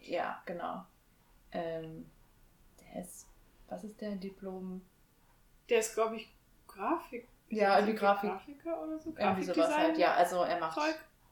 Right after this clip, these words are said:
Speaker 1: er weiß, wovon er spricht.
Speaker 2: Und er ist halt, also, wir nennen ihn gerne auch Ernsti.
Speaker 1: Mhm.
Speaker 2: Und der ist so ein richtiger, der sieht aus wie so ein Alt-Hippie.
Speaker 1: Mhm.
Speaker 2: Also der ist halt irgendwie, wie alt wird der sein? Sechzig?
Speaker 1: Mindestens. Älter.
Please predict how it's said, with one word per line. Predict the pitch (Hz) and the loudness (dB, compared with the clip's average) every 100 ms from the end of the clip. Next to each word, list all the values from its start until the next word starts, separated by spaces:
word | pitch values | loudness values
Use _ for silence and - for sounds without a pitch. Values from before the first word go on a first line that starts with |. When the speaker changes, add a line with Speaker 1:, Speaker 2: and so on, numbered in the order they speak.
| _ | _
Speaker 1:
er | - | -8
weiß, | 160 160 - | -8 -8 -12
wovon | - | -20
er | - | -20
spricht. | - - - | -20 -12 4
Speaker 2:
Und | 311 | 8
er | 320 | 8
ist | 330 | 8
halt, | 320 320 240 | 6 6 0
also, | 254 254 220 - - _ | 2 4 2 0 -12 _
wir | 247 | -2
nennen | 262 269 | 0 0
ihn | 254 | 2
gerne | 240 240 | 4 4
auch | - - | 2 2
Ernsti. | 240 277 311 - 339 427 440 | 4 4 2 4 4 4 0
Speaker 1:
Mhm. | 233 233 285 - _ _ | 0 0 0 -6 _ _
Speaker 2:
Und | 262 269 285 - - | -2 0 0 -2 0
der | 262 | 0
ist | 262 | 2
so | |
ein | 262 | -4
richtiger, | 277 - 269 214 - - - | -2 -2 2 2 2 -4 -4
der | 247 | -2
sieht | 247 | 2
aus | 294 | 2
wie | 285 | 2
so | 247 | 0
ein | |
Alt-Hippie. | 208 247 - 302 - 311 349 - - | 2 2 4 0 4 4 4 2 0
Speaker 1:
Mhm. | 233 202 254 269 294 - | 0 8 10 10 8 2
Speaker 2:
Also | 269 254 | 2 4
der | 254 | 4
ist | |
halt | 254 | 4
irgendwie, | - 262 254 247 240 - _ _ _ - | -2 -2 -4 -6 -8 -12 _ _ _ -18
wie | 202 | -8
alt | 196 | -6
wird | 202 202 | -4 -6
der | 185 | -4
sein? | 185 214 311 - _ _ _ _ _ _ _ _ _ _ | 0 0 0 -6 _ _ _ _ _ _ _ _ _ _
Sechzig? | - 214 - 330 359 - - _ - | -4 -4 0 2 2 0 -20 _ -2
Speaker 1:
Mindestens. | 190 175 160 151 143 - _ _ | 0 0 -4 -12 -16 -18 _ _
Älter. | 165 160 151 151 | -6 -4 -8 -10